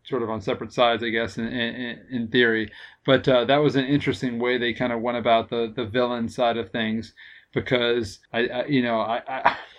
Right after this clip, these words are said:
I don't like the, I, the guy. I was sort of disappointed toward the end of the film if, if Ludendorff was gonna be the only villain in the movie, because he didn't really have that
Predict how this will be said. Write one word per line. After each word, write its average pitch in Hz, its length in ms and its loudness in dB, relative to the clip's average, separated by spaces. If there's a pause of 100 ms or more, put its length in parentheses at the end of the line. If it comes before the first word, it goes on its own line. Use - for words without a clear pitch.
(200)
I 165 100 8
don't 147 200 6
like 120 260 0
the, 120 220 -2 (100)
I, 143 280 0
the 131 140 2
guy. 147 360 8 (280)
I 127 100 6
was 147 180 8
sort 156 140 6
of 117 100 2
disappointed 120 720 0 (180)
toward 117 640 0 (140)
the 131 160 4
end 123 160 4
of 117 60 0
the 117 80 -2
film 120 320 0
if, 107 220 -4
if 110 180 -2
Ludendorff 117 720 0 (280)
was 117 200 -4
gonna 117 220 -2
be 117 140 0
the 113 140 0
only 113 240 -2
villain 113 340 -2
in 110 80 -2
the 107 80 -2
movie, 117 460 -2 (600)
because 120 380 2
he 107 120 0
didn't 120 260 4
really 113 480 0
have 120 240 0
that 113 240 -2